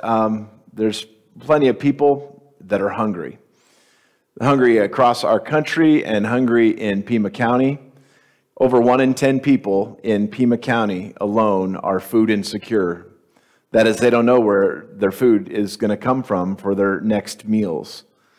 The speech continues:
So what we're gonna do as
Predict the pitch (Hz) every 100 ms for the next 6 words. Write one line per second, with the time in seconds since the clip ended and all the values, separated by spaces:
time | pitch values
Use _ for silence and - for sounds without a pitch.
0 | _ _ _ _ _ - - 123 160 190
1 | 180 180 170 117 113 120 156 120 110 113
2 | -